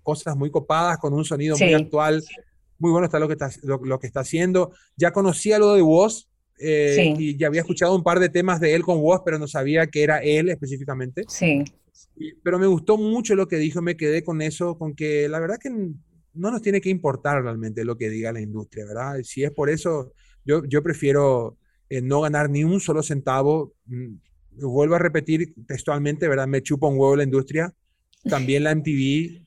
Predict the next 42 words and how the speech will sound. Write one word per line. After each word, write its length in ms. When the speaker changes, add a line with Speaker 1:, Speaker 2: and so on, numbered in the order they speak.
Speaker 1:
también 400
todo 240
lo 80
que 80
esté 340
así 240
alrededor 420
de 160
eso, 400
no 300
me, 200
no 140
me 80
importa. 500
Lo 140
que 120
quiero 200
hacer 340
es 340
dejar 300
algo 360
que 100
yo 160
considere 680
que 140
vale 180
la 160
pena 220
dejar. 340
Porque 260
el 80
día 220
que 120
yo 100
no 80
esté, 520
voy 80
a 40
estar 200
vivo 240
en 80
eso. 340